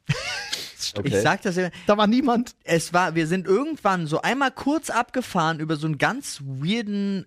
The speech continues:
Speaker 3: äh, normalen, äh, so eine Billo-Landstraße, nicht mal so eine richtige
Speaker 2: Ja.
Speaker 3: Landstraße, abgefahren, woanders auf, da war Baustelle zum Auffahren und danach
Speaker 2: So eine
Speaker 3: war
Speaker 2: Billo-Landstraße ist eine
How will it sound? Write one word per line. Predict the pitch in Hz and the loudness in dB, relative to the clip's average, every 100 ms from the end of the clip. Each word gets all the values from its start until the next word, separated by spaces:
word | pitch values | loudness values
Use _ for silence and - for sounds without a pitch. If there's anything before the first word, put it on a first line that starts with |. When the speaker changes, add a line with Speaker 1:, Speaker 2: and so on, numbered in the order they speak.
| - | -2
Speaker 3:
äh, | 151 160 160 156 156 | 2 2 2 0 0
normalen, | 156 151 160 185 185 180 180 - | 0 2 2 2 0 -2 -4 -8
äh, | - 147 151 151 131 - 135 123 - | -2 0 0 0 -4 -4 -2 -4 -4
so | 139 | -2
eine | 147 | -2
Billo-Landstraße, | 120 156 262 220 143 127 123 - 120 127 143 | 0 0 2 4 4 2 -4 -2 0 0 0
nicht | 208 | 2
mal | 247 | 0
so | 190 | 2
eine | 180 135 | 0 2
richtige | 160 208 - 120 | 0 -2 -2 0
Speaker 2:
Ja. | 117 | 2
Speaker 3:
Landstraße, | 123 127 - 131 131 - | 0 -2 -4 -2 -2 -2
abgefahren, | 151 - 233 - 156 135 156 - - - - | -2 -2 -6 -6 -2 0 -2 -8 -20 -14 -4
woanders | 139 - 165 277 349 302 | 0 2 0 0 0 0
auf, | - 220 208 | 0 0 2
da | 185 | 0
war | 160 151 | 2 2
Baustelle | 123 151 - - 320 370 381 | 2 2 0 -2 0 0 -4
zum | - 165 | -4 0
Auffahren | 147 247 - - 117 139 190 - - - | 2 0 -2 0 2 2 -2 -10 -18 -6
und | 170 170 | -4 0
danach | 160 151 156 220 285 | 0 2 2 2 0
Speaker 2:
So | |
eine | 107 | 0
Speaker 3:
war | 143 | 2
Speaker 2:
Billo-Landstraße | 165 156 143 135 - 123 131 | 2 2 0 -2 -2 -2 0
ist | 127 120 | -2 -2
eine | - 117 135 151 | -4 -2 0 -2